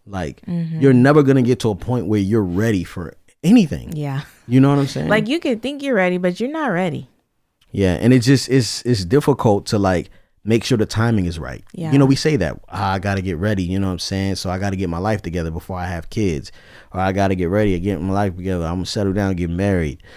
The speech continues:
Speaker 1: Uh, you know what I'm saying? Like, "Oh, I'm gonna get
Speaker 2: Mm-hmm.
Speaker 1: my life right. I'm gonna start going to church, but I gotta get ready first." You know what I'm saying? It's like,
Speaker 2: Mm-hmm.
Speaker 1: man, if you don't take your butt where you need to be, if
Speaker 2: Mm-hmm.
Speaker 1: that's the woman you're supposed to be with, go ahead and marry her.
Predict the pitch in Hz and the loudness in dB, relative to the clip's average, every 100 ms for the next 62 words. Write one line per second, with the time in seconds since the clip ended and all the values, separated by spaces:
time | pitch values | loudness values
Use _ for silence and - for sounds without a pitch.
0 | - - - - 107 107 101 117 113 104 | -20 -16 -14 -6 0 0 0 0 2 2
1 | 90 85 101 110 101 101 92 104 110 - | 2 2 2 2 0 0 2 2 2 0
2 | 92 92 98 101 92 90 85 - 117 98 | -2 -2 -2 -2 -2 -2 -4 -4 -2 -2
3 | 80 87 95 92 85 82 104 92 - 76 | -2 -2 0 -2 -2 0 0 0 -4 -10
4 | 60 - 101 101 101 - 113 110 110 135 | -12 -8 -4 -2 -2 -2 0 0 0 -2
5 | 123 107 165 - _ _ _ - 185 165 | -2 -2 -6 -14 _ _ _ -2 0 2
6 | 175 175 156 - 147 139 135 101 113 95 | 2 2 2 0 2 2 2 4 2 2
7 | 104 110 107 104 95 98 101 95 165 165 | 2 2 2 0 0 0 0 -2 -6 -8
8 | 165 160 92 143 160 143 139 139 135 123 | -6 -6 0 2 4 4 4 4 2 2
9 | 123 98 120 113 - 143 139 127 117 113 | 2 2 2 2 2 2 2 0 0 0
10 | 113 123 | -2 -4